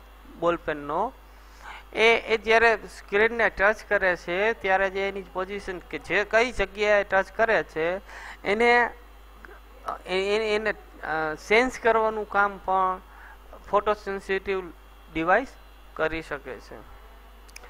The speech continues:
હવે મહત્વની અગત્યની વાત કરીએ વિદ્યાર્થી મિત્રો light pen વિશેની, તો when i-, its tip is moved over the screen surface, જ્યારે screen surface ઉપર light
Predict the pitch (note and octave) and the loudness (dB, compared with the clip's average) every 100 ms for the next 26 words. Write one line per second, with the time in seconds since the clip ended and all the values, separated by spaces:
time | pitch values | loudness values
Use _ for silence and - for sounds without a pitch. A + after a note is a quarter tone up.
0 | - - - D#3+ A3 B3+ - - D#3 D#3+ | -16 -16 -4 4 6 6 0 -18 -16 -18
1 | - - - - D#3+ E3+ A3 A#3 B3 A#3+ | -20 -20 -20 -14 2 8 8 8 0 0
2 | G#3 A3 A3+ A#3+ A3+ G#3 G#3 - G#3+ G#3 | 0 0 0 -2 0 2 2 -2 -6 -4
3 | F#3+ F#3 F#3+ F#3 F3+ E3+ E3+ F3 C3 D3+ | -6 -2 -2 -2 -8 -8 -8 -8 0 0
4 | F3 F3 F3+ D#3 D3+ - C#3+ C#3+ D#3+ F3+ | 0 -4 -10 -10 -12 -12 -10 -10 -14 -16
5 | - - - - A#3+ A#3+ D#3+ D#3+ A3+ C4+ | -20 -18 -16 0 6 6 4 4 4 2
6 | C4 B3+ - - - A3+ A#3 - - A#3+ | -4 -6 -8 -16 -6 -4 -4 -12 -8 -6
7 | B3+ B3+ A3+ F#3+ G#3 C4 F3 - F3+ G#3+ | -4 -6 -8 -4 -2 0 -2 -2 0 2
8 | A3 A3 G3+ - - A3+ C4 B3 A3+ A3+ | 2 0 -6 -10 -10 -8 -8 -2 0 0
9 | - C3 - C#3+ D#3+ G#3 B3+ B3+ - G3 | -4 -8 -8 0 4 6 4 0 -8 -8
10 | A3 B3 G#3 G3+ - G3 - E3 - D3+ | -6 -4 -4 -4 -6 -12 -12 -12 0 4
11 | D3+ F3 G3+ - - - - - - C3+ | 6 4 2 -6 -16 -16 -16 -20 -16 0
12 | D3+ G3+ | 4 4